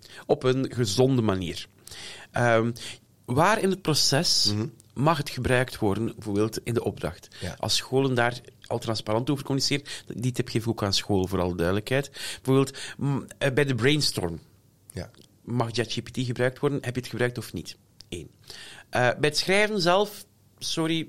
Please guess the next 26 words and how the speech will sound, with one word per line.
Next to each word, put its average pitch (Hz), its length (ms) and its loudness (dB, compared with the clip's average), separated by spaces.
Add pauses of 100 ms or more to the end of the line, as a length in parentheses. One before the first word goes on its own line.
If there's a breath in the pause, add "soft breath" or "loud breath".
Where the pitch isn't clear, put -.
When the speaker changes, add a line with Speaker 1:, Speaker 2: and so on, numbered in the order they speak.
Speaker 1:
laten - 300 -6
we - 60 -6
eerst 147 180 -2
dat. - 180 -12 (220 loud breath)
Maar 170 120 0
bijvoorbeeld, 202 500 4 (240 loud breath)
Chat 175 220 0
G - 80 0
P - 60 -6 (140)
T 214 260 -2
kan 170 280 0 (100)
een 131 240 -2
zeer 151 460 2
goede 196 340 0
spellingchecker 180 800 -2
twee - 180 -6
punt - 200 -6
nul 185 220 0
zijn. 98 240 0 (220)
Speaker 2:
Ja. - 100 -14 (640 loud breath)
Speaker 1:
Maar 180 560 2
dan 180 160 2
moet 175 140 -2
je 170 180 0
ook 240 320 2
wel 165 380 -4